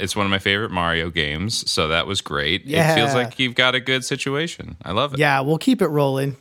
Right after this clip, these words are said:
Speaker 2: And I'll, I'll be streaming some retro games on Sunday nights on the,
Speaker 1: Dig it.
Speaker 2: the Retro Logic Twitch account. That'll be, that'll be fun. Um, so of course, now that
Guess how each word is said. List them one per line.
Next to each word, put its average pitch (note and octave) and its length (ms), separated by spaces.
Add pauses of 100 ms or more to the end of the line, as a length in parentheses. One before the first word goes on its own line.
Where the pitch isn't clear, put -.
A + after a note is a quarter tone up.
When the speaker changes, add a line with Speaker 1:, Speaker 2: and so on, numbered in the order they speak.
Speaker 2:
And C3+ 460
I'll, C#3+ 240
I'll D3+ 140
be D#3 100
streaming D3+ 420
some C#3 220
retro C3+ 260
games C3 320
on B2+ 140
Sunday C3 320
nights B2 540
on B2+ 300
the, B2 220
Speaker 1:
Dig C#3+ 160
it. A#2 60
Speaker 2:
the B2 100
Retro C3+ 320
Logic B2+ 400
Twitch B2+ 300
account. B2 340
That'll C3 160
be, B2+ 160 (200)
that'll C3+ 200
be B2+ 160 (220)
fun. C3 500 (600)
Um, C3 480
so D#3 260
of D#3 180
course, E3+ 260
now D#3+ 300
that C#3+ 360